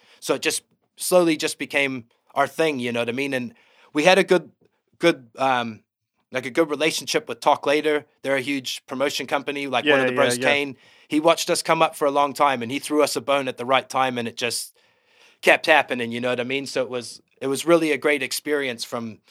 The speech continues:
Speaker 1: two thousand fifteen to eighteen, you know what I mean? I'd say that was probably the highlight run of our whole career, and we released the
Speaker 2: Did,
Speaker 1: least amount of music, you
Speaker 2: did
Speaker 1: know?
Speaker 2: you, did you get to actually meet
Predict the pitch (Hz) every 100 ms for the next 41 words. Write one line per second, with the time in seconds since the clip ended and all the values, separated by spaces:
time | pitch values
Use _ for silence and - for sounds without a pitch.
0 | _ _ _ _ _ 170 170 147 139 120
1 | 165 - 156 135 123 151 - 131 127 120
2 | 120 117 120 135 123 - 143 135 139 143
3 | - 156 139 127 139 131 117 110 127 120
4 | 117 117 135 - 123 135 123 117 113 117
5 | 127 - 117 160 139 - 127 127 120 135
6 | 110 98 - 117 175 175 214 208 196 180
7 | 170 208 214 - 165 - 160 123 143 -